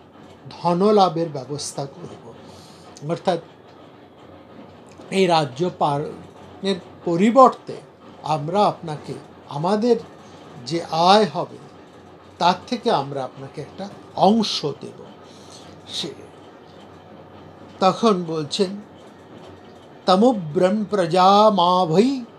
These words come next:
বিদশ্যাম ধনং তব পশুনামদশ্চ হরিণদশ্চ তথৈব চ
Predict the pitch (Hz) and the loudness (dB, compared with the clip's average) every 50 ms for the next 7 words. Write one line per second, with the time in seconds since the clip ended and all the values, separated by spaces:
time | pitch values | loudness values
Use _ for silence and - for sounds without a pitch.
0 | - - - - - 151 175 170 175 170 185 175 - - - - 202 180 170 175 | -20 -20 -20 -12 -8 -8 -4 0 0 0 0 0 -2 -6 -2 2 4 6 6 4
1 | 180 180 196 214 220 190 139 - - 165 175 190 202 208 202 180 - - 160 135 | 2 0 -2 -4 -4 -6 -8 -10 -8 -6 -4 -2 -2 -2 -4 -6 -6 -6 -8 -8
2 | 127 131 131 - - - - - - - - - - 180 175 - - 220 220 202 | -8 -10 -14 -16 -18 -20 -20 -20 -20 -20 -14 -6 -4 -2 -2 -2 0 0 0 2
3 | 196 180 180 185 190 196 208 202 175 202 214 208 - - - - 226 196 160 151 | 2 2 2 2 4 4 4 4 6 4 4 4 0 -4 -6 -4 -4 -4 -2 -2
4 | 160 175 175 175 175 175 175 185 196 180 220 233 233 - - - - 214 190 - | -2 -2 -2 -2 -2 -4 -4 -4 -4 -2 0 -2 -2 -2 -6 -8 -8 -8 -8 -8
5 | - 165 147 - - 180 220 226 226 214 170 143 - - - | -8 -10 -8 -6 -6 -4 -4 -4 -6 -8 -8 -10 -12 -14 -18